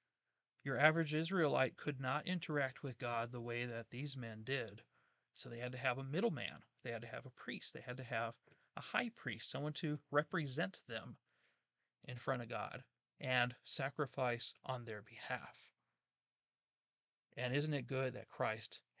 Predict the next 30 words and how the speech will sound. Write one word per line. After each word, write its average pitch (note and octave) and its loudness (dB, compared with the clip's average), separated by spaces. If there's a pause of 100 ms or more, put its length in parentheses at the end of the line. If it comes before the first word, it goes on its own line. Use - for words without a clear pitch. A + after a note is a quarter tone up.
(240)
did A#2 -4
all A#2+ 0
of A2+ -6
that A2 -6 (240)
for A#2+ -2
all G#2 0
time? - -12 (1500)
We B2+ 0
should B2 -6
be A#2 -6
most A#2+ -2 (100)
blessed - -4
and A#2 -8
be A#2 -4
most B2 -4 (220)
thankful - -6 (540)
for B2 -4
what A2 -6
he's A2+ -12
done A2 -10
for G#2 -6
us. - -10 (2000)
So C#3 8
very F3 8
specific G3+ 4
language B2 4
on A#2 0 (280)
all A#2+ 6
of A2+ -4
this, G#2+ -6